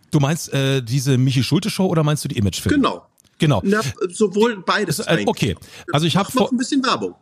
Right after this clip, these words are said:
Speaker 1: Okay, gut, dann mach ich das. Ich bin, meine Frau sagt immer, ich bin so schlecht im selber für mich Werbung machen, aber dann, wenn du mich schon so freundlich einlädst, dann, äh, springe ich da über meinen Schatten.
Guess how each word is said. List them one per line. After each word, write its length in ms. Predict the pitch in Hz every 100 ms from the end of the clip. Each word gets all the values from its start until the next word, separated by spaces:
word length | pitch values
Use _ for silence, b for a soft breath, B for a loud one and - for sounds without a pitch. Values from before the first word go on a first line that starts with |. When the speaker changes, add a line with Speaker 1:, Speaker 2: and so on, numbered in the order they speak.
| -
Speaker 1:
Okay, 320 | 277 269 127
gut, 200 | 107 160
dann 120 | 143 131
mach 200 | 127 123
ich 100 | 107
das. 260 | 123 - -
Ich 160 | -
bin, 280 | 156 170 -
meine 180 | 139 123
Frau 120 | 131 147
sagt 120 | 151
immer, 120 | 131
ich 40 |
bin 140 | 127 123
so 80 | 120
schlecht 300 | 127 147 127
im 100 | 107
selber 300 | 120 143 127
für 80 |
mich 160 | 120 101
Werbung 260 | 117 135 104
machen, 300 | 92 117 110
aber 200 | 104 107
dann, 360 | 110 107 101
wenn 100 | 135
du 80 | 147
mich 140 | 135
schon 120 | - 113
so 80 |
freundlich 400 | 110 117 107 107
einlädst, 440 | 98 113 113 - 117
dann, 240 | 107 104
äh, 80 | 92
springe 280 | - 120 127
ich 80 | 113
da 100 | 117
über 160 | 107
meinen 140 | 92 90
Schatten. 300 | 123 143